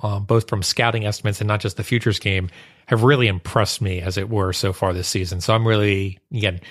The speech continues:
when we're looking for positives, uh, going forward, uh, that is certainly something that I think we can leverage. I also think that, uh, the Orioles installing TrackMan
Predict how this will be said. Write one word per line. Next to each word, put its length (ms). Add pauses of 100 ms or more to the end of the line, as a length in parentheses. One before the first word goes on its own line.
(280)
when 100
we're 100
looking 320
for 120
positives, 800 (200)
uh, 160
going 240
forward, 420 (380)
uh, 240
that 140
is 100
certainly 380
something 380
that 120
I 100
think 220
we 140
can 240
leverage. 500 (420)
I 60
also 220
think 260
that, 320 (100)
uh, 300
the 100
Orioles 340
installing 340
TrackMan 500